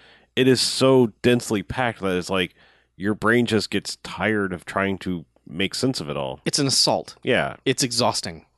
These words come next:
Speaker 2: Um, so here's what I have wrestled with as I've tried to come up with a rating for this.
Speaker 1: Okay.
Speaker 2: Um, it is, it is jam-packed with things we like.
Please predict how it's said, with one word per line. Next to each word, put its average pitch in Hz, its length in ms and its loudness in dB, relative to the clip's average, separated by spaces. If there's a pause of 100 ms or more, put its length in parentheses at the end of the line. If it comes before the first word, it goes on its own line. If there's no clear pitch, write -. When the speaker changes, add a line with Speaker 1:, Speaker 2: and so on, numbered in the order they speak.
(680)
Speaker 2:
Um, 107 560 0 (580)
so 147 180 2
here's 175 280 0
what 156 120 4
I 135 100 2
have 117 120 0
wrestled 113 300 -2
with 98 400 -6
as 98 180 -4
I've 98 220 0
tried 110 300 -2
to 101 40 -8
come 104 180 -6
up 95 120 -4
with 98 80 -8
a 92 80 -6
rating 85 300 -8
for - 100 -14
this. 82 300 -8
Speaker 1:
Okay. 85 340 0
Speaker 2:
Um, 107 480 0 (2500)
it 165 140 2
is, 160 260 2
it 151 120 0
is 131 160 2
jam-packed 123 880 0
with 110 240 0
things 104 560 -8
we 98 120 -6
like. 85 400 -8